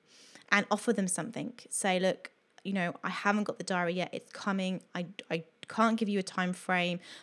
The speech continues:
but this is what I can do for you." And I created a printout for the diary instead and uploaded that into the program. So there's a workaround. But my point being is that I watched myself go from just calm,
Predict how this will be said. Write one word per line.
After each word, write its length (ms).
but 60
this 100
is 80
what 100
I 40
can 340
do 160
for 200
you." 240
And 120
I 160
created 580
a 320
printout 580
for 220
the 80
diary 420
instead 540
and 160
uploaded 500
that 180
into 440
the 60
program. 640
So 140
there's 160
a 40
workaround. 840
But 120
my 100
point 400
being 320
is 180
that 280
I 60
watched 340
myself 520
go 240
from 320
just 240
calm, 640